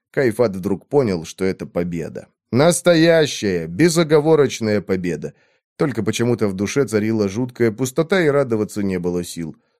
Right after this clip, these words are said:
Но разве может удачливый вождь показывать слабость?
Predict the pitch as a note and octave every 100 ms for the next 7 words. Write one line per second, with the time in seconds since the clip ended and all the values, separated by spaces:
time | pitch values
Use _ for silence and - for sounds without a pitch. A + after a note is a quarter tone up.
0 | _ D3 F#3 G#3 E3+ F#3 G3+ F3+ D#3 C3
1 | A#2+ - G2+ G2 G2 B2+ A#2 - G2+ F#2+
2 | G2 F2+ F2+ - G2+ A#2+ A2 F2 D#2+ -